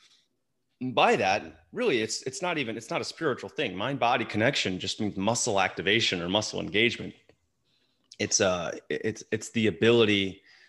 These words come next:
to connect your brain to your muscles. It's being able to look at a per-, part of your body and say, "I wanna engage that part of my muscle," or, "I wanna squeeze that part of my core," or, "I want to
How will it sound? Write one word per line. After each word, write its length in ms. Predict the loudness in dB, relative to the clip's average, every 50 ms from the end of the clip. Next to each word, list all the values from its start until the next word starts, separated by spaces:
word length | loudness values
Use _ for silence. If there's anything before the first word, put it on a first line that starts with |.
| _ _ _ _
to 680 | -6 -4 0 0 2 2 2 2 0 0 0 -2 -2 -4 -8 _ _ _ _ _ _ _ _ _ _ _
connect 600 | -16 -12 -10 -8 -6 -4 -4 -4 -4 -6 -12 -14
your 180 | -12 -12 -12 -12 -14 _
brain 640 | -12 -10 -6 -4 -4 -4 -4 -6 -8 -10 -10 -12 -14 -16 _ _ _ _ _ _ _ _ _ _ _ _ _ -6
to 160 | -2 0 0
your 160 | 2 0 0 2
muscles. 500 | 2 0 0 0 -4 -6 -10 -14 -16 -16
It's 120 | -14 -6
being 260 | -2 0 0 2 2
able 680 | 2 2 2 2 2 2 2 2 2 0 -2 -6 -12 -12 -8
to 640 | -4 0 2 2 4 2 2 0 0 -2 -2 -4 -6 -10 _ _ _ _ _ _ _ _ -4
look 300 | 2 4 4 4 6 4
at 140 | 4 4 4
a 60 | 2
per-, 340 | 0 0 0 0 0 0 2
part 220 | 2 4 4 4
of 60 | 4
your 100 | 2 2
body 340 | 2 4 4 4 4 4 2
and 120 | 2 0
say, 200 | 0 0 0 0
"I 200 | 2 2 0 0
wanna 220 | 0 0 0 -2 -2
engage 540 | -4 -6 -6 -4 -2 -2 -2 -2 -4 -2 -2
that 200 | -2 -2 -2 -2
part 140 | -4 -4 -4
of 60 | -4
my 80 | -6 -8
muscle," 480 | -8 -8 -10 -12 -14 -16 -18 -18 _ _ _ _ _ _ _
or, 100 | -6 -4
"I 20 | -4
wanna 140 | -4 -2
squeeze 480 | -2 -4 -4 -4 -4 -2 -2 -2 -2 -4
that 220 | -6 -8 -8 -8 -10
part 180 | -8 -8 -8
of 80 | -8 -10
my 220 | -12 -12 -12 -12
core," 440 | -14 -18 -18 -18 -16 -16 -16 -18 -20 _ _
or, 160 | -16 -14 -12
"I 40 | -12
want 260 | -10 -8 -8 -8 -8
to 300 | -8 -8 -8 -6 -8 -10